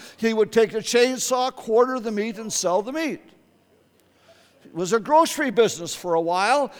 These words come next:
He took ladders, went up on the roof of a grocery store, broke through the ceiling, put the ladder down, was able to go in and open the back door and fill his truck. Sold it wherever he could. He would often, he would often go to bars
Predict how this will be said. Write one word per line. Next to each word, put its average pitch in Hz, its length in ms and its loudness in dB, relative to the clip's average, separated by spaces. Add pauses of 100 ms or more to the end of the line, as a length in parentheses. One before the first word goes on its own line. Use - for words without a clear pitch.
He 226 180 -2
took 226 240 0
ladders, 233 460 4
went 208 160 0
up 208 160 0
on 220 100 0
the 202 120 -6
roof 220 280 -2
of 220 140 0
a 196 80 0
grocery 214 420 0
store, 247 400 2
broke 208 360 2
through 214 180 -8
the 202 120 -4
ceiling, 285 520 -2 (180)
put 220 140 -4
the 208 100 -4
ladder 214 420 4
down, 240 380 2
was 196 160 0
able 202 200 2
to 202 80 -2
go 214 140 -4
in 254 140 6
and 214 120 -2
open 202 280 -2
the 185 80 -6
back 202 320 -2
door 254 260 0
and 208 100 -8
fill 220 260 -2
his 247 100 -6
truck. - 480 -4 (680)
Sold 202 380 -2
it 214 100 -2
wherever 208 360 2
he 214 140 -2
could. 208 380 -2 (840)
He 220 160 -4
would 214 140 0
often, 226 480 0 (280)
he 160 140 -6
would 185 140 -2
often 214 360 -2
go 226 140 4
to 226 100 2
bars 262 680 2